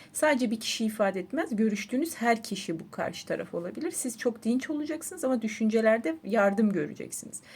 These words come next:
Hayatınızda kiminle konuşursanız konuşun, kiminle iletişim halinde olursanız olun ya da hayatınızda evinizi paylaştığınız kişiler daha, e, mantık, e, çerçevesinde size fikir verecekler. Buna açık olun.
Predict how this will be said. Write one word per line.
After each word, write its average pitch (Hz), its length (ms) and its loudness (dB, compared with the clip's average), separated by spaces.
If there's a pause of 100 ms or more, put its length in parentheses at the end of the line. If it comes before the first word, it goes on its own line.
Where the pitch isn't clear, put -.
(260)
Hayatınızda 254 600 2
kiminle 208 480 0
konuşursanız 180 800 -6
konuşun, - 440 -10 (720)
kiminle 294 460 4
iletişim 220 480 0
halinde 202 380 2
olursanız 196 500 -2
olun 226 280 -2 (280)
ya 214 120 2
da 208 160 0
hayatınızda 214 540 4
evinizi 208 540 0
paylaştığınız 202 720 -2
kişiler 240 540 -4 (500)
daha, 233 400 4 (300)
e, 185 300 0 (300)
mantık, 208 720 -2
e, 185 240 -4
çerçevesinde 196 560 0
size 220 280 2
fikir 202 360 -4
verecekler. 180 540 0
Buna 233 160 4
açık - 340 -2
olun. 156 180 -4